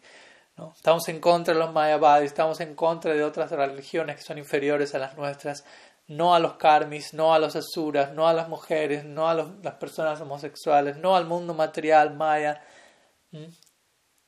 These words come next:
etcétera. No a aquellos que no pertenecen a mi tribu. No, no, no, no, no.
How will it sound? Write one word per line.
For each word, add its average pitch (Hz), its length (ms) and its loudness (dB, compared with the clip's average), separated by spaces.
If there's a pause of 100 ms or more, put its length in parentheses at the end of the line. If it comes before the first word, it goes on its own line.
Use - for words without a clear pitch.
(120)
etcétera. 151 420 -2
No 180 180 4
a 190 40 6
aquellos 185 280 0
que 165 100 -10
no 165 160 0
pertenecen 160 520 -2
a 143 60 -4
mi 143 120 -10
tribu. 151 460 -6 (680)
No, 156 260 0
no, 151 260 -2
no, 147 260 -4
no, 147 220 -6
no. 143 280 -8